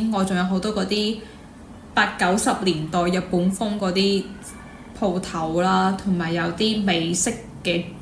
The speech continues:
建築啦，所以如果大家有啲時間留俾淺草嘅話，可以去周圍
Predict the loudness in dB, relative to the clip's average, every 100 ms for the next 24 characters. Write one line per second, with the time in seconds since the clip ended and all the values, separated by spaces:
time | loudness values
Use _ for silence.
0 | -6 -2 0 2 2 0 0 2 4 6
1 | 6 6 4 4 4 4 4 4 0 -6
2 | -8 -10 -10 -10 -12 -14 -14 -14 -14 -14
3 | -14 -14 -12 -6 2 4 6 6 6 4
4 | 2 4 6 6 4 2 2 2 2 0
5 | 2 2 4 2 2 2 2 2 2 2